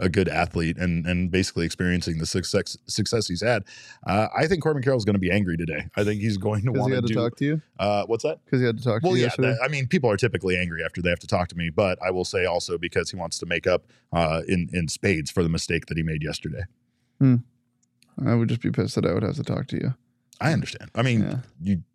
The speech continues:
Speaker 1: you're doing it right now.
Speaker 2: Yeah, I'm very angry.
Speaker 1: <laughs> I
Speaker 2: That's, that's
Speaker 1: I
Speaker 2: the
Speaker 1: can
Speaker 2: one
Speaker 1: tell.
Speaker 2: thing that, so when I was watching the N B A Finals, I had to just, like, I had to, like, I had to walk away from the T V because it was the day I got my wisdom teeth out, and, like, I, I,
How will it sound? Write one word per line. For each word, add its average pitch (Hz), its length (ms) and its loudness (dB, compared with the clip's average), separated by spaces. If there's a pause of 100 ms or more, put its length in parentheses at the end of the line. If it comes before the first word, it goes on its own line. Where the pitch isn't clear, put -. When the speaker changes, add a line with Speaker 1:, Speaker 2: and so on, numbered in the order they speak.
(180)
Speaker 1:
you're 92 180 -4
doing 95 220 2
it 82 80 -4
right 85 160 0
now. 98 200 -2
Speaker 2:
Yeah, 104 200 -2
I'm 123 160 0
very 107 180 0
angry. - 380 -2
Speaker 1:
<laughs> - 20 -2
I 104 140 2
Speaker 2:
That's, 131 300 0
that's - 20 0
Speaker 1:
I 147 100 2
Speaker 2:
the 123 140 0
Speaker 1:
can 156 80 4
Speaker 2:
one 135 140 2
Speaker 1:
tell. 156 100 0
Speaker 2:
thing 165 180 0 (340)
that, 127 200 2 (200)
so 139 280 2
when 123 160 -2
I 127 60 2
was 127 100 0
watching 131 260 0
the 131 80 2
N 123 80 2
B 123 80 2
A 123 60 0
Finals, 117 540 0
I 113 160 0
had 117 160 2
to 117 80 2
just, - 360 -10
like, 101 320 0
I 101 80 2
had 101 100 2
to, 101 120 2
like, - 320 0
I - 60 4
had 113 80 4
to - 60 2
walk - 260 -2
away 110 140 2
from 113 120 -4
the 92 60 -2
T 120 140 0
V 95 180 -2
because 98 500 -2 (380)
it - 60 -4
was 107 120 2
the 107 100 0
day 107 260 2
I 107 100 2
got 104 120 0
my 98 100 0
wisdom 113 240 0
teeth 123 180 0
out, 127 260 0 (380)
and, 113 160 0
like, - 400 -6 (920)
I, 98 460 2 (600)
I, 98 300 2